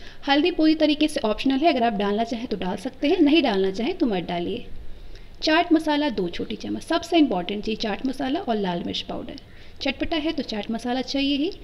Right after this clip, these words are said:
और ये है भुना हुआ धनिया, दो छोटी चम्मच। धनिया को भून करके कूटा गया है। और स्वाद अनुसार नमक, ध्यान रहे कि चाट मसाले में भी नमक होता है, इसलिए नमक थोड़ा सा कम डालिए।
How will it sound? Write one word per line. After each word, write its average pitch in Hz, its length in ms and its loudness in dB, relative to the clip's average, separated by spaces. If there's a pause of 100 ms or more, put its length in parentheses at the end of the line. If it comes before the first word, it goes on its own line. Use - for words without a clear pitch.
(420)
और 277 140 4
ये 302 220 4
है 294 180 2
भुना 240 360 0
हुआ 233 320 0 (640)
धनिया, 220 460 0 (160)
दो 220 200 4
छोटी 226 280 0
चम्मच। 220 400 -2 (140)
धनिया 220 300 0
को 233 140 0
भून 214 240 0
करके 233 280 0
कूटा 208 320 0
गया 214 200 -2
है। 302 160 -2 (580)
और 311 120 2
स्वाद 294 320 2
अनुसार 285 320 4
नमक, 190 280 2
ध्यान 214 280 2
रहे 269 200 2
कि 330 100 2
चाट 233 280 0
मसाले 262 340 0
में 269 120 4
भी 254 120 0
नमक 262 280 0
होता 269 240 -2
है, 269 140 0
इसलिए 269 360 -2
नमक 220 320 -4
थोड़ा 214 180 2
सा 269 140 -4
कम 185 240 -2
डालिए। 185 320 -4